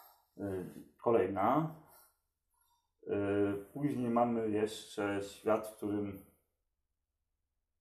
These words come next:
żyją X-Meni, świat, w którym żyje,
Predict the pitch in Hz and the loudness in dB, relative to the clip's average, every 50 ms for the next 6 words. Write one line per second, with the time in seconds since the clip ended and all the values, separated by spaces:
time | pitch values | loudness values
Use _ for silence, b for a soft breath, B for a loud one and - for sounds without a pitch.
0 | _ _ _ _ _ _ _ _ _ _ _ _ _ _ _ _ _ _ _ _ | _ _ _ _ _ _ _ _ _ _ _ _ _ _ _ _ _ _ _ _
1 | _ _ - - - - 98 98 101 113 117 107 - - - - - 120 107 95 | _ _ -20 -14 -10 -10 -10 -4 2 4 4 4 4 0 -8 -8 -4 -2 -2 -2
2 | 95 95 104 117 - - 113 113 117 - - - 104 101 95 - - 98 95 101 | -2 -4 -6 -6 -2 0 0 0 0 -2 -4 -4 -4 -4 -4 -6 -8 -8 -4 -2
3 | 107 107 104 98 98 92 - - | 0 2 2 2 0 0 -2 -6